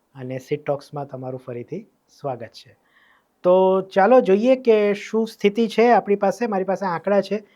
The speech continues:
અમ, હવે આ આંકડાની વસ્તુ એવી છે કે, અ, જ્યાંથી મને આ સૂત્ર દ્વારા માહિતી મળે છે ને, એ બધું જ એ કવર કરે એ જરૂરી નથી.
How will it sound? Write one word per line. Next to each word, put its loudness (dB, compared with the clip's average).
અમ, 2
હવે 2
આ 0
આંકડાની 4
વસ્તુ 4
એવી 6
છે -2
કે, 0
અ, -4
જ્યાંથી 2
મને 2
આ -6
સૂત્ર -4
દ્વારા 2
માહિતી -2
મળે 0
છે -4
ને, -10
એ 6
બધું 0
જ 0
એ 4
કવર 2
કરે 0
એ 2
જરૂરી 0
નથી. -10